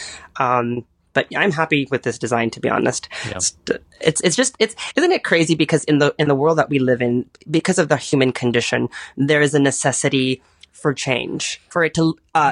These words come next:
Speaker 1: aesthetically. And there's always this big fuss over, uh, when it does, when it doesn't, when it looks the same. But I was like, "You need to get, <laughs> pause a little bit and actually s-,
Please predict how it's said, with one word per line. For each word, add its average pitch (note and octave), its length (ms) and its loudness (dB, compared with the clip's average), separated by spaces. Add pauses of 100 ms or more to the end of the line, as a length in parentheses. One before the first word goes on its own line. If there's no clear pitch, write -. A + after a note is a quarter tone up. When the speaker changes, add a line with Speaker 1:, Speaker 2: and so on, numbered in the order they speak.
Speaker 1:
aesthetically. C#3 800 -6 (360)
And D3 340 0
there's D#3 180 0
always F3+ 340 0
this C#3+ 100 -10
big D#3+ 260 -2
fuss - 540 -2
over, C#3 440 4 (380)
uh, C3 220 4
when C#3+ 260 2
it B2+ 160 0
does, C#3+ 260 2
when D3 140 -2
it - 140 -8
doesn't, C#3 500 -2
when C#3+ 140 2
it D3 100 -2
looks D#3 200 2
the F#3+ 60 2
same. E3+ 480 -2 (280)
But G#3+ 120 4
I G#3+ 60 6
was G3+ 100 -2
like, G3+ 140 0
"You G3+ 80 -4
need B3 140 -2
to F#4+ 80 -2
get, - 360 -6 (140)
<laughs> - 720 -20
pause D3+ 340 0
a E3+ 60 -4
little D3+ 200 -6
bit - 240 -4 (280)
and D3+ 240 -2
actually - 340 -4
s-, - 220 -8